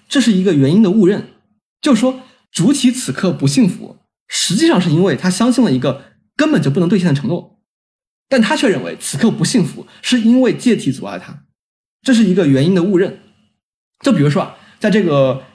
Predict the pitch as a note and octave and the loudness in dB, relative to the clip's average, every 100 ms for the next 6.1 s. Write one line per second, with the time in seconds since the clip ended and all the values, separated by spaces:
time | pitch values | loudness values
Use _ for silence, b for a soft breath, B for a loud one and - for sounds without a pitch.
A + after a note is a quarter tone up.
0 | - F#3+ A3 G#3 F#3+ B2 B2+ C#3 B2 G2 | 0 2 2 2 0 0 0 0 0 -6
1 | - _ _ _ - D4+ A3 - F3+ C#3+ | -12 _ _ _ 0 0 0 0 -2 -2
2 | C3+ B2+ - G3 G#3+ - - G#3+ F3 D#3+ | -4 -4 -6 -6 -8 -10 0 2 2 0
3 | F#3+ F3 C3 C#3 C#3 - - _ - G#3+ | 0 -2 0 0 -2 -6 -18 _ -2 0
4 | E3 D#3+ - B - D3+ D3 G#3 F#3+ B3 | 0 -2 -4 B -4 -2 0 0 2 2
5 | F#3+ E3+ D3 G#3+ F#3 D3 C3+ D3 C3+ C#3 | 2 0 -2 -2 -2 0 0 2 0 -2
6 | - | -6